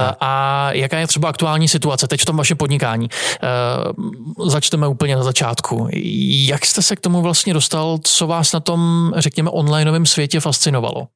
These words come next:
Speaker 1: Aha. No tak ta cesta je poměrně dlouhá. Já jsem začal tu kariéru někdy, dejme tomu, jako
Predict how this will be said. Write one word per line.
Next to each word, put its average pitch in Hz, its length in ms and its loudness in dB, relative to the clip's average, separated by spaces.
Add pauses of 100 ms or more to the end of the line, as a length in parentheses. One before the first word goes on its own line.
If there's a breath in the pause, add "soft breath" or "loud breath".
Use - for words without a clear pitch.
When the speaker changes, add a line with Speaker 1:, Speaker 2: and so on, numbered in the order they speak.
Speaker 1:
Aha. 113 240 -2 (640 loud breath)
No 127 60 0
tak 175 120 -2
ta 170 100 -4
cesta 170 300 0
je 156 320 0
poměrně 139 420 0
dlouhá. 131 640 0
Já 107 100 0
jsem 123 140 2
začal 123 680 0
tu - 100 -4
kariéru 127 480 0
někdy, 110 340 0 (100)
dejme 110 240 0
tomu, 110 200 0
jako 104 200 -6